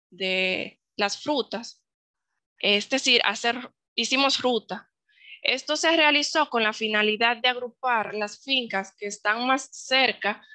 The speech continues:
al momento del acopio y porque las frutas deben de recogerse lo más rápido posible.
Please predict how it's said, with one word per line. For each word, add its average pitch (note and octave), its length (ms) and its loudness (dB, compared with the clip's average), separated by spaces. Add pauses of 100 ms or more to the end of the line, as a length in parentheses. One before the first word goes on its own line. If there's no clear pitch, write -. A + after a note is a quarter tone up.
al A3+ 180 0
momento A3+ 460 0
del B3+ 160 4
acopio G3 680 -4 (600)
y - 160 2
porque B3+ 360 2
las - 280 0
frutas A#3+ 460 -2
deben A3+ 260 2
de B3 160 2
recogerse A3+ 640 0
lo F#3+ 100 -8
más G3 240 -10
rápido G#3+ 400 -2
posible. - 500 -14